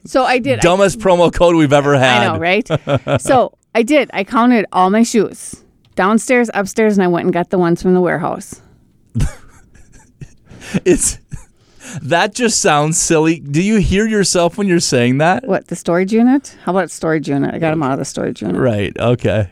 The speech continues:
Speaker 2: Sure.
Speaker 1: Okay.
Speaker 2: <laughs> Well, now I'm gonna go to our show from two weeks ago where people have had some guesses.
Speaker 1: I know.
Speaker 2: Um, so you have a total
Speaker 1: Mm.
Speaker 2: number of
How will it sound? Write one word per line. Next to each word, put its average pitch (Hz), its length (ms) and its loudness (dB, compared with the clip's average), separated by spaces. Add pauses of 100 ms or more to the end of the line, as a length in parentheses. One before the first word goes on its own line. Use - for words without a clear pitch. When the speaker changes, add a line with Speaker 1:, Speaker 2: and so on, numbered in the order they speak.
Speaker 2:
Sure. - 220 -2
Speaker 1:
Okay. 170 240 -2 (340)
Speaker 2:
<laughs> - 220 -2 (340)
Well, 131 80 -4
now 135 200 2
I'm 165 100 -2
gonna 190 180 0
go 147 300 2
to 139 480 2
our 123 260 2
show 139 300 0
from 143 180 -2
two 139 160 -2
weeks 127 260 0
ago 110 260 2
where 110 140 2
people 120 320 0
have 110 100 0
had 117 200 -2
some 139 180 -2
guesses. 104 580 -4
Speaker 1:
I 202 160 2
know. 220 420 0 (500)
Speaker 2:
Um, 104 540 2 (840)
so - 160 -2
you 135 200 2
have 151 300 2
a 165 40 0
total 151 300 2
Speaker 1:
Mm. 143 60 -2
Speaker 2:
number 147 440 0
of 113 200 -4